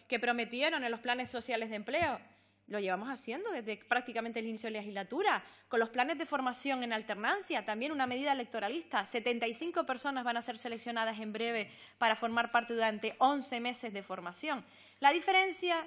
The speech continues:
señor Michael y doña Isabel, que us-, que, señor Michael, que usted fue concejal de gobierno, la diferencia está que sus prioridades eran las fiestas y la, para nosotros las prioridades son las personas, la educación y las infraestructuras en este municipio. Esa es la gran diferencia. Por ta-, por eso,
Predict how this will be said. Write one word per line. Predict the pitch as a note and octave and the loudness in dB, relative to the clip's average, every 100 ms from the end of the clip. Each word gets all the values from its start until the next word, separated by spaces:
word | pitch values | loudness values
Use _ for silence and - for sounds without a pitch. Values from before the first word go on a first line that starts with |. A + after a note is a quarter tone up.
| - | -8
señor | - A3+ A#3 | -8 -4 0
Michael | A#3+ C4+ C4 A3+ | 2 0 0 -4
y | |
doña | G#3+ G#3+ | -4 -6
Isabel, | G#3+ A3+ A3 B3 B3 | -6 -2 -2 -2 -6
que | A3 | -10
us-, | G3 _ _ | -10 _ _
que, | - G3+ G3+ G#3 | -10 -8 -10 -12
señor | G#3+ A#3 | -6 -2
Michael, | C4 C4+ G#3 | 2 0 -2
que | - | -6
usted | - A#3+ | -8 -6
fue | B3 | -6
concejal | A#3 A3 A3 A#3 | -6 -8 -6 -4
de | A#3+ | -2
gobierno, | B3 B3+ A#3+ A3 A#3 - - _ | 0 2 0 -2 -10 -12 -20 _
la | A3+ | -2
diferencia | A3 A#3 B3 B3+ | 0 -2 -2 -2
está | C4 C#4+ C4+ | -2 2 2
que | A#3+ | 2
sus | G#3+ G#3+ | -6 -6
prioridades | A3 G#3+ B3 C4 A3+ | -4 0 2 2 0
eran | A#3 A#3 G3 E3 | -4 -2 -4 -6
las | F3+ | -10
fiestas | - D4 - B3+ - _ - - - | -6 -6 -4 -4 -4 _ -20 -20 -8
y | |
la, | A3+ | -6
para | A3 G#3 G3 G3+ | -2 -2 -4 -6
nosotros | G3 C4+ G3+ | -6 -4 -2
las | A3 | -4
prioridades | - G#3 G#3 G#3+ A3+ | -4 -4 2 2 2
son | A#3+ | -2
las | A3+ | -4
personas, | - G#3 - A#3 B3 - - _ _ | -6 -8 -4 -4 -6 -12 -20 _ _
la | A3+ | 2
educación | G#3+ G#3+ G3+ - A#3 A#3 A#3+ - _ | 2 2 -4 -2 2 2 0 -10 _
y | A3 | -2
las | G#3+ | -2
infraestructuras | G#3 G#3+ G3+ G3 - B3 A#3+ | -2 -6 -8 -8 -4 -2 -2
en | A3 | -4
este | A3 A3+ | -8 -8
municipio. | G3 F#3+ - E4 A3+ F3 E3+ - - - | -8 -6 -4 -4 -4 -10 -12 -18 -20 0
Esa | D#4 F4 F4 | 2 4 4
es | E4 | 2
la | D4+ | 2
gran | D4 D4 | 2 0
diferencia. | C#4+ C#4+ C#4 B3 A3 G3+ | -2 -2 0 0 0 0
Por | A3+ | -2
ta-, | - D4+ | 0 -2
por | - B3+ | 2 4
eso, | C#4+ - C4 | 4 2 -2